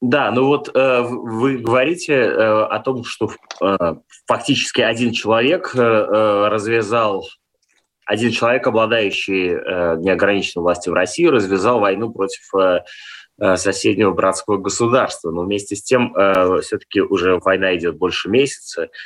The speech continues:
и мы видим, что некоторое количество людей поддерживает то, что происходит в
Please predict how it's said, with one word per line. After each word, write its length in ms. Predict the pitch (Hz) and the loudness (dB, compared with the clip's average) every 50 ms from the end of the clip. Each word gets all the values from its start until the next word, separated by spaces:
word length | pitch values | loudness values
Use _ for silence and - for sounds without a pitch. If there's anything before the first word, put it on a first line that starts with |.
| - - - | -18 -8 -4
и 80 | - 87 | -2 0
мы 160 | 90 95 92 | 2 2 2
видим, 320 | 92 101 92 90 92 87 | 4 2 2 0 -2 -2
что 300 | 85 - - - 95 92 90 | -4 -4 -2 2 2 2 4
некоторое 380 | 92 95 90 - - 92 90 | 2 0 -2 -2 -2 -4 -2
количество 360 | 82 95 90 85 - - 92 | 0 0 0 0 -2 -4 -6
людей 220 | 87 85 87 90 85 | -4 0 2 2 2
поддерживает 680 | - - 90 82 80 95 110 - - - 87 82 80 - | 2 0 -2 0 2 2 0 0 0 -4 -6 -6 -6 -6
то, 80 | - | -10
что 140 | 80 - - _ | -12 -12 -14 _
происходит 520 | - 82 80 80 - - 82 78 78 76 - | -8 -8 -8 -8 -8 -8 -8 -8 -8 -10 -12
в 480 | - 78 - - 82 82 82 82 82 | -14 -10 -4 -2 0 2 2 2 0